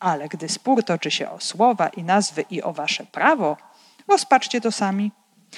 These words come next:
Ja nie chcę być sędzią w tych sprawach". I wypędził ich z sądu.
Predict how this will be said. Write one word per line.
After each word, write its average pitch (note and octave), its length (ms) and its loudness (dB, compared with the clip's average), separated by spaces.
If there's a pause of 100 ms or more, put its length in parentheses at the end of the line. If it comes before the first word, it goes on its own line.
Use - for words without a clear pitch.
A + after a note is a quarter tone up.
(200)
Ja D4+ 260 4
nie C4+ 200 2
chcę C#4 200 -2
być A3+ 200 -4
sędzią G#3+ 320 2
w G#3+ 60 -6
tych - 160 -6
sprawach". F3+ 560 -4 (800)
I D4+ 180 4
wypędził F#3 600 2
ich - 180 -6
z - 100 -4
sądu. B2 380 -12